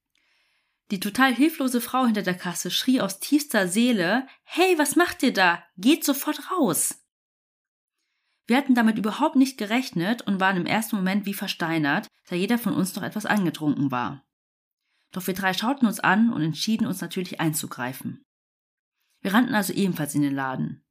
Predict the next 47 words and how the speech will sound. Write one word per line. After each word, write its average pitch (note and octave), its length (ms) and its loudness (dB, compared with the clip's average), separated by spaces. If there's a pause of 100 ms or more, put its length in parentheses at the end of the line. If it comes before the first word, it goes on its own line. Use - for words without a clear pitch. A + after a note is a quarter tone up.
(220)
Ich - 160 -14
ging A#3 140 2
zu B3+ 100 0
der F#3+ 120 -2
Frau G3 200 -4
hinter F#3 160 -4
der D#3+ 140 -6
Kasse, G3+ 340 -8
um F3+ 100 -2
sie F3 100 -6
zu F3 140 -10
beruhigen F3 440 0
und D#3+ 100 -2
zu F3+ 120 -6
beschützen. - 680 -8 (880)
Mein F#3 140 -2
Kumpel D4 320 -2
und F#3+ 60 -4
mein E3+ 120 -2
Freund G#3+ 400 0
versuchten, A3 420 0
sich G3+ 140 -4
auf G#3 80 -6
die F3+ 120 -8
Kinder G3+ 280 0
zu E3 120 -4
stürzen, E3+ 640 -2 (120)
aber D#3+ 140 0
leider F#3+ 320 2
waren E3+ 160 0
es E3 140 -4
zu - 140 -2
viele G#3+ 580 0 (240)
und F3 80 -2
so F3 60 -6
schnell G#3+ 260 0
wie G3+ 40 -4
sie F3+ 120 -4
im E3 80 0
Laden F3 340 2
waren, F3+ 380 0
sind F#3 200 -6
sie F#3+ 80 -6
auch F3+ 60 -2
schnell F3+ 220 -2
wieder F3+ 140 -4
hinausgerannt. C#3+ 840 -4